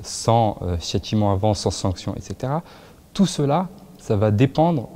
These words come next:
de ce que l'on a à l'intérieur. C'est cette purification intérieure-là, qui est donc, euh, fondamentale.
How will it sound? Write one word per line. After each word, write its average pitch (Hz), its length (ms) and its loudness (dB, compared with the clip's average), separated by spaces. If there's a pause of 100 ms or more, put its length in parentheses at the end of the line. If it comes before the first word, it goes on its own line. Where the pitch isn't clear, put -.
de 107 120 -4
ce - 160 -6
que 107 160 -4
l'on 107 200 -2
a 143 140 -2 (260)
à 90 100 -4
l'intérieur. 87 480 -2 (160)
C'est - 140 -10
cette 135 200 -2
purification 107 720 -4 (360)
intérieure-là, 95 540 -2 (440)
qui 117 200 -2
est - 320 -2
donc, 123 440 -4 (260)
euh, 92 60 -2
fondamentale. 101 720 -4